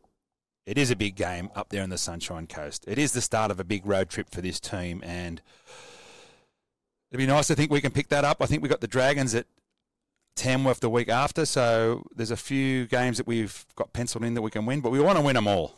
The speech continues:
We wanna go out now. We've got this powerful lineup. We've got some troops back.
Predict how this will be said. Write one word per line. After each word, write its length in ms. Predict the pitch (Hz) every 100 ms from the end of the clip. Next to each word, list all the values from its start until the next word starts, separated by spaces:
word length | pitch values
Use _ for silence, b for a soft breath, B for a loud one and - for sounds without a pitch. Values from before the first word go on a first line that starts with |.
| -
We 80 |
wanna 180 | 135 196
go 360 | 156 156 160 147
out 280 | 135 - -
now. 300 | 127 131 131
We've 160 | 120
got 180 | 175 180
this 220 | 151 -
powerful 420 | - 151 139 135
lineup. 440 | 123 120 117 117 120
We've 100 | 123
got 160 | 135 160
some 180 | - 135
troops 340 | - 131 -
back. 400 | - 104 101 -